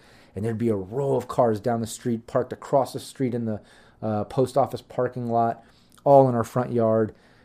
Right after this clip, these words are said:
Uh, it was a lot of fun, uh, but it, it bit me in the ass, uh, later on. We came back from the Warped Tour, and someone stole our video camera with the video in it from the tour, and that had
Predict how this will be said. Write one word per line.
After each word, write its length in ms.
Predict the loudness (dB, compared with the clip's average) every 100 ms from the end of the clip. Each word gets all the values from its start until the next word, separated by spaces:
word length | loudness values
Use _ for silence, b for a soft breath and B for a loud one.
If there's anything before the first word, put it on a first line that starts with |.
| b
Uh, 300 | -4 -2 -2 -4 -10 _
it 80 | 4
was 100 | 6
a 40 |
lot 140 | 4 2
of 80 | -2
fun, 320 | -10 -10 -14 -14
uh, 160 | -10 -2
but 140 | 2
it, 160 | 2 0
it 200 | -6 0
bit 140 | 0 2
me 100 | 0
in 100 | -2
the 100 | -2
ass, 320 | -4 -8 -14
uh, 300 | -10 -8 -8
later 280 | -4 -4 -2
on. 200 | -4 -4
We 140 | -6 -8
came 240 | -6 -2
back 160 | -2 -2
from 120 | -8
the 80 | -4
Warped 420 | 2 2 0 -8
Tour, 300 | -6 -4 -8 b b b b -12
and 220 | -10 -10
someone 320 | -4 -2 -2
stole 420 | -6 -2 2 2
our 140 | 2 -2
video 380 | -2 0 0 -2
camera 400 | -6 -8 -8 -10
with 140 | -12
the 60 | -8
video 380 | -4 -2 -2
in 80 | -6
it 80 | -10
from 460 | -10 -4 -4 -4 -8
the 100 | -10
tour, 320 | -6 -4 -2
and 80 | -6
that 100 |
had 140 | -10